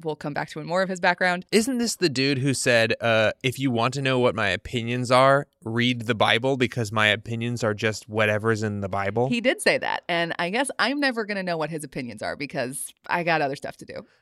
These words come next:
Speaker 2: I think his opinions are don't have shellfish.
Speaker 1: Uh-huh.
Speaker 2: And also,
Speaker 1: Don't
Speaker 2: uh,
Speaker 1: mix fabrics.
Speaker 2: don't mix fabrics. And then also, if your, if you, if your son gets crushed by a house, you get to crush the architect's son.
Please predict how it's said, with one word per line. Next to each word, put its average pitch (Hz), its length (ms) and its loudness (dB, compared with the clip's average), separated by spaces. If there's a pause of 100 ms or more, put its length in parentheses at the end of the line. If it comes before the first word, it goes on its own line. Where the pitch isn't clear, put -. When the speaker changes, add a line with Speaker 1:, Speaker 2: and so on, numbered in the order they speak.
(180)
Speaker 2:
I 131 140 4
think 175 320 0
his 143 260 2
opinions 117 500 0
are 104 360 4 (500)
don't 120 320 2
have 127 260 2
shellfish. - 640 0 (100)
Speaker 1:
Uh-huh. 190 220 -8 (280)
Speaker 2:
And 110 500 4
also, 135 680 2
Speaker 1:
Don't 107 160 4
Speaker 2:
uh, 98 40 4
Speaker 1:
mix 226 160 0
fabrics. 196 500 -2
Speaker 2:
don't 220 160 0
mix 139 160 -2
fabrics. 127 880 4
And 131 160 0
then 123 120 4
also, 127 320 2
if 127 120 0
your, 110 460 0
if 117 140 -8
you, 117 280 -2
if 120 160 -4
your 123 320 2
son 131 380 -2
gets 139 220 2
crushed 143 400 0
by 120 120 6
a 110 120 6
house, 110 400 2
you 120 60 -6
get 120 160 -2
to 117 60 0
crush 120 320 0
the 110 120 0
architect's - 540 -2
son. 196 460 -4